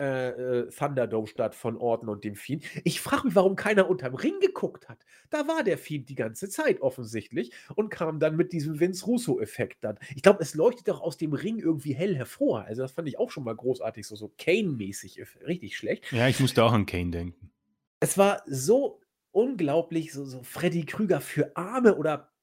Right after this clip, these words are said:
Speaker 1: ich glaube, Jason kommt bei Freitag der dreizehnte aus irgendeinem Remake, kommt so, der wird irgendwie auch abgefackelt. Von wem wird Jason denn abge-, ich glaub, von,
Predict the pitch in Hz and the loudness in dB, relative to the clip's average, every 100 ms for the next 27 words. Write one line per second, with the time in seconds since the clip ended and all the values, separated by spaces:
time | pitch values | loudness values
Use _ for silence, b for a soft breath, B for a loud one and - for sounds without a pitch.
0 | _ _ - 131 - 131 220 262 240 B | _ _ -8 -8 -2 2 4 6 6 B
1 | B B - 127 190 302 - 131 113 - | B B -10 -4 -2 -2 -6 -14 -16 -10
2 | 156 156 151 151 143 139 - 180 180 151 | -8 -8 -6 -4 -4 -6 -6 -2 0 -2
3 | 143 143 202 - 185 170 147 151 180 180 | -2 -2 -4 -2 -4 0 0 0 0 0
4 | 160 135 233 233 123 113 - 156 165 156 | -2 -2 -2 0 -2 -2 -4 -4 -4 -6
5 | 156 143 151 180 180 156 196 233 - 143 | -4 -2 -2 -2 -2 0 4 4 2 -6
6 | - 135 - 127 - 107 - 135 143 214 | -6 -8 -6 -6 -4 -4 -2 -2 -2 -2
7 | 175 - 170 190 156 117 - 165 147 165 | -2 -2 0 0 -2 -6 -8 -8 -2 -2
8 | - 165 | 0 -2